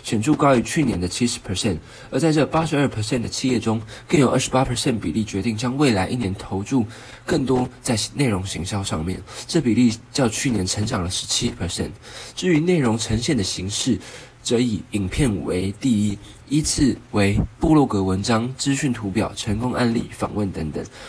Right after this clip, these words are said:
那么，我又该如何衡量内容行销带来的效益呢？根据调查，最常被用以衡量内容行销成效的指标前三名为业绩、网站流量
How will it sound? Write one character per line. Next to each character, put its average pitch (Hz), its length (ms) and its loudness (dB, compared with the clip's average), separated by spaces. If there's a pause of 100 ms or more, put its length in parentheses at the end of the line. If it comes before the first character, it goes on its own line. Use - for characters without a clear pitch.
(140)
那 175 80 2
么， 131 240 2 (500)
我 117 120 4
又 135 100 4
该 143 160 2
如 135 220 4
何 123 260 -2 (140)
衡 110 160 0
量 95 220 0
内 147 100 4
容 110 160 2
行 110 160 -2
销 131 220 0
带 131 160 0
来 87 100 0
的 - 80 -8
效 117 240 2
益 120 80 4
呢？ 107 180 2 (320)
根 156 140 -2
据 160 100 2
调 147 140 2
查， 90 240 -4 (160)
最 170 140 -2
常 131 180 0
被 120 260 2 (140)
用 156 180 6
以 110 120 4
衡 107 240 0
量 123 160 0
内 165 80 4
容 107 180 4
行 104 180 0
销 127 200 0
成 104 200 0
效 117 200 2
的 95 100 2
指 - 200 -4
标 123 200 -2
前 104 240 -2
三 139 180 0
名 104 220 0
为 82 180 -4 (460)
业 156 180 6
绩、 123 300 -2 (200)
网 98 200 0
站 117 240 2
流 92 160 0
量 107 180 2